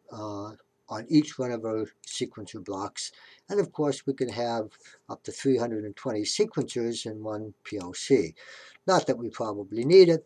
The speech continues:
but that shows some of the advanced timing capabilities. In the meantime, this solved the immediate problem.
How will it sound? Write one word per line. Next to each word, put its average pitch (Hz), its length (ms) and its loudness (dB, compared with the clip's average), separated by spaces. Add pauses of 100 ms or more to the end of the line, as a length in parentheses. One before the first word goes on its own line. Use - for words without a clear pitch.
but - 240 -12 (380)
that 139 180 2 (100)
shows 135 380 6
some 131 180 0
of 113 60 -6
the 113 140 -2
advanced 151 500 2
timing 143 360 2
capabilities. 123 840 0 (460)
In 90 80 -14
the 92 60 -10
meantime, 110 600 -6
this - 280 -4 (200)
solved 101 420 -6
the 104 180 -4
immediate 101 460 -4
problem. 87 340 -10